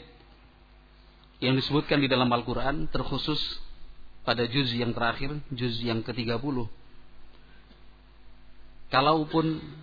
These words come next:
difahami dengan benar surat-surat pendek tersebut,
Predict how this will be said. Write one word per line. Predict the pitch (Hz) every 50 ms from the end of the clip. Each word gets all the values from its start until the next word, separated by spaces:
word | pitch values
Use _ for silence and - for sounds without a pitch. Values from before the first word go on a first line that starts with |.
| - - - - - - - - - - - - - - - - - - - - - - - - - - - -
difahami | 131 131 120 143 135 139 147 139 139 127 123 120
dengan | 123 127 127 120
benar | 117 120 113 107 101 104 - - - - - - - - - - - - - - - - - - - - - - - - - - - - - - - - - - - -
surat-surat | - - - 135 143 - - 139 131 127 -
pendek | - 135 127 123 127 - -
tersebut, | 127 - - 113 113 110